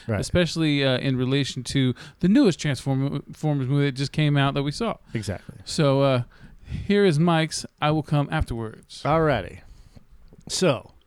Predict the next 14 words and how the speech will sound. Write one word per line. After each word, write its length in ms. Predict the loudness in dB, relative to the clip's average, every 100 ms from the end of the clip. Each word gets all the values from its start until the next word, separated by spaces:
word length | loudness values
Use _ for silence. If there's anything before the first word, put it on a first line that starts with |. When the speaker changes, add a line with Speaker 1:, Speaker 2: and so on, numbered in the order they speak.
| _ _ -2
Speaker 1:
my 420 | 2 4 4 4
idea 480 | 2 2 2 2 0
is 360 | 0 0 -2 -2
to 120 | 0
Speaker 2:
No, 200 | 2 2
Speaker 1:
take 300 | 0 -8 -18 -20 -16
Speaker 2:
your 220 | -10 -6
pitch. 460 | -4 -6 -8 -16 -20 _ _ -6
Speaker 1:
My 280 | -2 0 -2
idea 500 | 0 0 0 -2 -4 -4
Speaker 2:
<laughs> 20 | -2
Speaker 1:
is 200 | -2 -2
to 120 | -6
take 500 | -4 -4 -4 -12